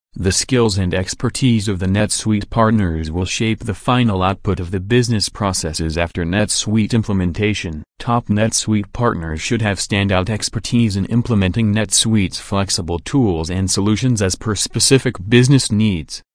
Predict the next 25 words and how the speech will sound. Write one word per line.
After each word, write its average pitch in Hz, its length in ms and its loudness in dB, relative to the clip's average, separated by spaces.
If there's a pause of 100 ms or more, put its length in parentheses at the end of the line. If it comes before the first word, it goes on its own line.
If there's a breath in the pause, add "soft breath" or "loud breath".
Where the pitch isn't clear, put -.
NetSuite 110 600 -2
partners 110 420 2
also 107 360 0
take 110 280 -4
care 117 280 0
of 87 120 -2
NetSuite 107 580 0
integration 92 680 -2
with 95 200 -6
legacy 110 500 2
software 104 520 0
systems, 92 640 -4 (360)
data 107 320 0
migration 90 720 -2
from 92 280 -2
other 110 220 2
systems, 87 580 -2
and 85 220 -6
tailored 139 380 0
configuration 95 920 -2
as 85 160 -6
per 98 200 -6
specific 107 600 -2 (140)
business 123 420 6
needs. 101 500 0